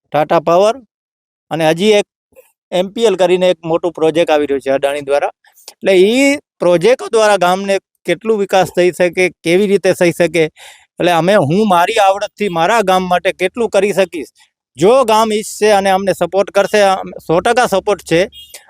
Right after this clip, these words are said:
આજે જ્યારે અમે ફોર્મ ભર્યું ત્યારે જ અમારે દેખાઈ આવ્યું કે અમારે વિજય નિશ્ચિત છે,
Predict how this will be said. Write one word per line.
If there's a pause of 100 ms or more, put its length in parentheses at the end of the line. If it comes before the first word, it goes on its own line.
(120)
આજે
જ્યારે
અમે
ફોર્મ
ભર્યું
ત્યારે
જ
અમારે (100)
દેખાઈ
આવ્યું
કે
અમારે
વિજય
નિશ્ચિત
છે,